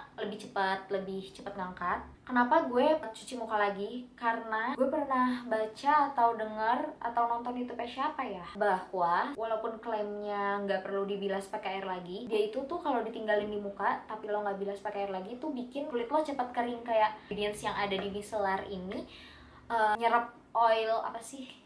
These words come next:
nyerap minyak terus gitu loh. Jadi kayak abis ini, abis pakai micellar water, baiknya atau disarankan atau bahkan harus, apalagi buat kalian yang punya kulitnya sensitif atau dry,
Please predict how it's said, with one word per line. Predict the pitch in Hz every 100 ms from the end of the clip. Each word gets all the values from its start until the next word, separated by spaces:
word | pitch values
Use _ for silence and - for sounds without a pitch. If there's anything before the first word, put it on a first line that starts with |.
| -
nyerap | 240 233 254
minyak | 240 233 240
terus | - 233 233
gitu | 240 262
loh. | 233 240
Jadi | 208 254
kayak | 247 202 - -
abis | 196 196 -
ini, | 180 185 262 - - - -
abis | - 202 -
pakai | 202 202
micellar | 202 196 190
water, | 185 180 - 190 240
baiknya | 233 190 190 196 180 208 214
atau | 208 202 208 220
disarankan | 214 214 214 202 196 196 208 220
atau | 208
bahkan | 202 208 226
harus, | 220 196 190 202 - - - -
apalagi | - 220 208 240
buat | 247 247
kalian | 214 208 247
yang | 247
punya | 220 208 -
kulitnya | 208 208
sensitif | 214 214 208 208
atau | 220 202 202 190
dry, | 180 180